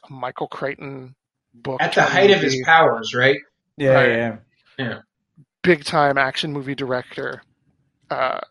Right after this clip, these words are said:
Speaker 1: no one
Speaker 3: Oh.
Speaker 1: else you've ever heard of is in the movie outside of Antonio Banderas. They casted
Speaker 3: I
Speaker 1: a
Speaker 3: mean
Speaker 1: completely Scandinavian <laughs> cast of Vikings. Like,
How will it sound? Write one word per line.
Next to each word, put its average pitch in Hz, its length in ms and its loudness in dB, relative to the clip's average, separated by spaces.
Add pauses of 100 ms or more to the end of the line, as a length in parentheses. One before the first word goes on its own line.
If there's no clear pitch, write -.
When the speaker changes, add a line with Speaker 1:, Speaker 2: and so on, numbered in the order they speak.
(880)
Speaker 1:
no 147 240 0
one 165 300 2
Speaker 3:
Oh. 185 40 2
Speaker 1:
else 156 300 -2
you've 127 140 -12 (100)
ever 160 340 0
heard 151 300 -2
of 120 180 -4
is 135 160 -8
in 135 120 -8
the 143 60 -6
movie 131 360 -8
outside 143 320 -4
of 139 80 -10
Antonio 143 400 -8
Banderas. - 760 -10 (1200)
They - 160 -6
casted 156 420 -2
Speaker 3:
I - 20 0
Speaker 1:
a 160 140 -2
Speaker 3:
mean 139 80 -6
Speaker 1:
completely 160 1000 -6
Scandinavian 151 1040 -4 (160)
<laughs> - 180 -20
cast 147 320 -8
of 135 80 -6
Vikings. 139 600 -10
Like, 143 160 -8